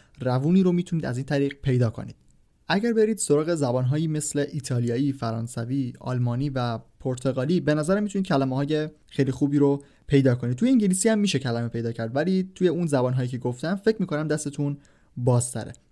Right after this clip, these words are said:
من از دیکشنری آنلاین کالینز، بخش انگلیسی ایتالیایی، برای جستجو استفاده کردم، ولی با گوگل کردن می‌تونید دیکشنری‌ها و منابع بیشتری رو هم پیدا کنید.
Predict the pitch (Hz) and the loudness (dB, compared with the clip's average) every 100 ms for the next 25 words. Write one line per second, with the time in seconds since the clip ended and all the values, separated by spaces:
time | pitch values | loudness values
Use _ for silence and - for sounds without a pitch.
0 | _ - 165 226 202 139 - - 135 131 | _ -4 0 0 -2 -6 -8 -6 -4 -4
1 | 147 165 175 135 127 151 160 - 123 131 | -2 -2 0 -2 0 0 -4 -4 -2 0
2 | 117 101 - 120 - 131 131 131 - - | 0 -2 -8 -10 -6 -2 -2 -4 -8 0
3 | 127 123 117 - 131 123 120 117 123 117 | 0 0 -4 -8 -8 -6 -4 0 -2 -2
4 | 113 117 113 120 _ _ _ - 123 - | -4 -4 -6 -8 _ _ _ -6 -4 -2
5 | 127 127 - 123 151 196 226 220 180 180 | -2 -2 -2 -2 -2 2 2 2 2 0
6 | 165 165 165 170 _ _ - 131 131 127 | 0 0 0 -4 _ _ -2 2 2 0
7 | 127 127 170 175 165 160 147 127 - 123 | -2 -2 -2 -4 -4 -4 -4 -8 -6 -4
8 | 117 120 139 147 143 135 135 120 120 139 | -4 -2 -2 -2 -2 -4 -4 -2 0 0
9 | 139 - 123 139 170 185 156 151 143 - | -2 -4 -6 -2 0 0 0 -4 -6 -10
10 | _ _ _ 143 127 110 - - | _ _ _ 4 4 2 -6 -18